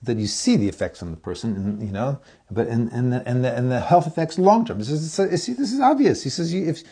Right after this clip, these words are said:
just integrate," you know, the, the, the pleasure is very, very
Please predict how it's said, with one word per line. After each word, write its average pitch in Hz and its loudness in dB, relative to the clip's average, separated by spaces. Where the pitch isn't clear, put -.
just - -4
integrate," 190 2
you 123 -6
know, 120 -4
the, 123 0
the, 110 -6
the 107 -8
pleasure 185 2
is 113 -8
very, 120 -2
very 104 0